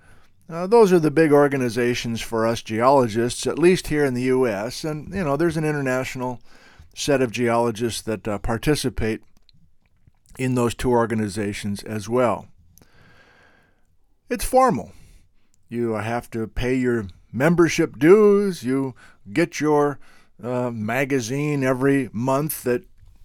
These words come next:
at least for me, you barely read. Um,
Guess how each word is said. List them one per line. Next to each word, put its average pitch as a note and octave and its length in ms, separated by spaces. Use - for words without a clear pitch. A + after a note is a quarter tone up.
at - 160
least A#2 180
for - 140
me, C3 280
you A2 80
barely A#2+ 380
read. C#3+ 540
Um, G2+ 580